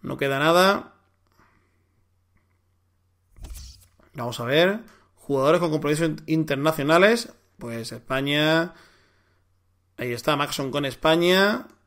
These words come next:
Me han elegido para formar parte de los partidos contra Suiza y Bulgaria, vale. Sí, sí, son los que vienen después. Avanzamos un poco más hasta el partido de la Roma.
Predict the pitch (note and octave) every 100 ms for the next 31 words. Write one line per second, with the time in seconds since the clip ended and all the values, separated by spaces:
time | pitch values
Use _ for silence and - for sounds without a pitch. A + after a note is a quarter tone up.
0 | _ _ _ _ _ _ _ _ _ _
1 | _ _ _ _ _ _ C3 C3+ D3+ D3
2 | - E3 D3+ D3 C#3+ D3 D3+ D#3+ E3+ E3
3 | D#3 D3+ - E3 D#3+ D3+ C#3 B2 D#3 F3
4 | G3+ F3+ D3 C#3+ D3 B2+ A#2 A#2+ A#2+ -
5 | _ _ _ - B2 C#3 B2 C#3 C3 C#3
6 | C#3 C#3 C3 A#2+ - D#3 F3+ G#3+ G#3+ -
7 | _ _ _ _ _ _ _ _ _ _
8 | - C3 B2+ B2+ D#3 D3+ C#3+ C#3 C#3 F3+
9 | D#3 D3 E3+ E3 D#3 C#3 E3+ E3 D#3 C3
10 | C3 - F3+ D#3 D3 E3 C#3+ D3 F3 F#3+
11 | G3+ B3+